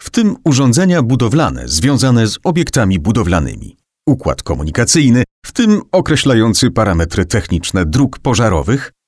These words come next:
sieci i urządzenia uzbrojenia terenu zapewniające przeciwpożarowe zaopatrzenie w wodę, ukształtowanie terenu i zieleni. Zestawienia powierzchni poszczególnych części zagospodarowania działki budowlanej lub terenu,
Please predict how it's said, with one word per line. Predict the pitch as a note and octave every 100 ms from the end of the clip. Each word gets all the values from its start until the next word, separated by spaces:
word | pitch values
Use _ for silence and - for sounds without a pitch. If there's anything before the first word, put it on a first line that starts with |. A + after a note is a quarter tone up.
| -
sieci | - - D#3+ - G3+ -
i | C3+ D#3
urządzenia | B2 A#2+ G#2 C#3 D3 -
uzbrojenia | B2 F#2 G#2 G#2 C3 B2+
terenu | - A#2 A#2+ E2 C#2 _ -
zapewniające | F#2+ A2+ A2+ G#2+ A2 A#2 - G#2
przeciwpożarowe | - C3+ - - - B2 A#2 C#3 C#3+ D3
zaopatrzenie | A2 F#2 F2 F2 - A#2+ C#2+
w | C#2+
wodę, | F2 C3 - - _ _
ukształtowanie | E3+ - - A#2+ A2+ G2 D#2+ C#2+
terenu | - B2 D#3 B2 B3+
i | G#2+
zieleni. | F2+ C2+ B1+ G2+ - _ _ _ -
Zestawienia | E2+ C#3+ C#3+ D#3+ C#3 A2 G#2 A#2+
powierzchni | C3 C#3+ F#2 F2+ - G#2 B2+
poszczególnych | - E3+ - C#3+ A2 F#2+ A#2+ -
części | B2 E2+ - B2 G#2+
zagospodarowania | B2 B2+ B2+ B2+ A#2+ G#2+ F2 E2+
działki | G2 F2 E2 E2
budowlanej | F2 F2 A#2 G#2+ F#2+ F#2+
lub | E2 F2+ -
terenu, | - A#2 B2+ F2+